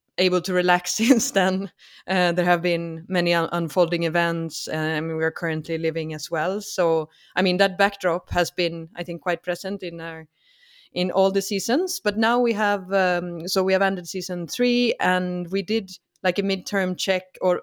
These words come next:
also at the beginning of this year. So now we just wanna o-, offer a little bit of a roundup for the episodes that we had in the first half of, of this year.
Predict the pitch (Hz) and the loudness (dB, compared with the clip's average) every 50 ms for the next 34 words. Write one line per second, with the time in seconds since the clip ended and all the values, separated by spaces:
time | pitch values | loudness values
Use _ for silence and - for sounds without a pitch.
0 | - 175 175 165 - 180 170 180 165 175 165 180 175 180 175 175 170 165 160 165 | 0 0 0 0 0 -2 -2 -4 -6 -6 -4 -4 -4 -4 -4 -6 -6 -6 -8 -10
1 | 156 - - 190 196 208 214 220 226 226 - - 180 170 170 170 165 165 _ _ | -10 -10 -6 -2 0 0 2 2 0 0 -2 -2 -2 -2 -2 -2 -4 -8 _ _
2 | _ _ _ _ - 190 196 190 196 190 175 190 185 190 196 185 185 - - - | _ _ _ _ 0 2 2 4 2 2 0 -2 -2 -2 -4 -6 -6 -6 -8 -12
3 | _ _ _ - 175 180 - - - 175 170 165 165 - - 175 175 175 175 175 | _ _ _ -6 -4 -4 -4 -2 0 0 2 2 0 0 -2 -2 -2 0 0 0
4 | 185 175 185 180 175 165 170 165 180 180 180 185 180 180 175 165 160 - _ _ | 0 0 2 2 2 2 2 2 4 4 4 4 4 0 -2 -4 -6 -8 _ _
5 | - - 190 175 160 160 160 156 151 - _ _ _ _ _ _ _ - 170 165 | -10 -6 -2 0 0 0 0 -2 -6 -10 _ _ _ _ _ _ _ 0 0 0
6 | 165 - 170 - - 165 156 - - 160 147 165 160 156 170 160 160 151 147 - | 0 0 -4 -2 -2 -4 -2 0 -2 -2 0 0 0 0 0 0 0 -2 -6 -14
7 | - - - 165 160 160 160 156 156 156 151 151 151 147 143 - 180 165 156 - | -18 -12 -8 -8 -6 -4 -4 -4 -2 -2 -2 -2 -4 -6 -4 -2 -2 -2 -2 -2
8 | - 185 170 160 156 - - 170 160 151 151 156 - - 185 190 208 233 233 - | 0 2 2 2 2 0 -4 -8 -8 -8 -10 -12 -8 -6 -4 0 0 -2 -2 0
9 | 247 254 262 277 320 | 0 2 2 2 0